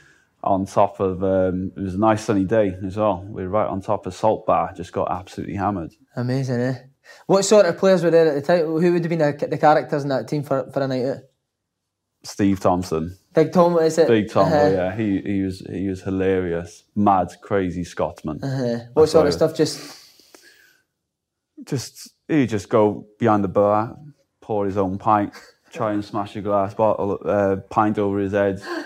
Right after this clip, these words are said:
Speaker 1: I remember before when we, I don't know if it was the final or the semi-final, he's gone to some guitar place in Cardiff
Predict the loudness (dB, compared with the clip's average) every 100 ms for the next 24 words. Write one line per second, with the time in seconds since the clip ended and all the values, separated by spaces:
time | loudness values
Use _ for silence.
0 | -16 -20 -10 0 2 4 2 0 0 2
1 | 2 -2 -6 -10 _ _ _ _ _ _
2 | -14 -12 -10 -10 -10 -10 -8 -6 -6 -6
3 | -6 -8 -6 -6 -6 -6 -6 -6 -6 -2
4 | 0 -2 -4 -8 -8 -10 -10 -4 0 0
5 | 0 -2 -2 -4 0 4 4 2 -4